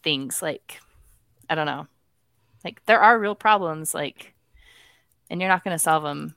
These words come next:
with that. Anyway, it's, it's not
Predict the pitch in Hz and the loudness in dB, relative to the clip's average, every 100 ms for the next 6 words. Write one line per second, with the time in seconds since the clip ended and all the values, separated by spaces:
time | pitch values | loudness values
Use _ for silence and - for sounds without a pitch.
0 | - 147 143 _ _ _ - 143 - _ | -12 -10 -10 _ _ _ 0 2 2 _
1 | _ _ _ _ _ _ _ _ _ _ | _ _ _ _ _ _ _ _ _ _
2 | _ _ _ - 226 202 147 - - - | _ _ _ 0 2 2 0 -2 -6 -8
3 | - 196 196 | -4 2 2